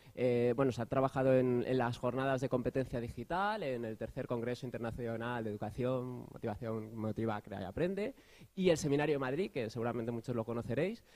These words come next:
eh, donde, bueno, se ha trabajado también y, y mostrado los, los resultados de, de este trabajo con, con estudiantes. Eh, como conclusiones, bueno, pues, eh, al final estamos utilizando el marco de la competencia digital docente,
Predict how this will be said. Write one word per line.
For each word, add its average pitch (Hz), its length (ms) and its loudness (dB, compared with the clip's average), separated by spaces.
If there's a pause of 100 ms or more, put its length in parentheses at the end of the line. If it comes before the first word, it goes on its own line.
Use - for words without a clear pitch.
(120)
eh, 113 680 4
donde, 123 360 6
bueno, 120 180 0
se 107 160 -6
ha 104 80 0
trabajado 120 460 0
también 120 340 0
y, 113 160 0
y 127 100 0
mostrado 143 540 0
los, 113 480 0
los 120 160 8
resultados 135 720 -2
de, 98 560 -6
de 107 60 -8
este 113 180 -8
trabajo 120 400 -2
con, 104 400 -6 (200)
con 107 140 -10
estudiantes. 104 680 -8 (560)
Eh, 120 120 -4
como 139 220 -2
conclusiones, 143 580 2
bueno, 147 220 -2
pues, - 240 -12
eh, 117 80 -6
al 123 120 -6
final 165 360 0
estamos 170 520 -2
utilizando 190 460 -2
el 202 80 2
marco 160 340 0
de 156 80 2
la 151 120 0
competencia 151 460 -4
digital 143 340 -2
docente, 226 580 2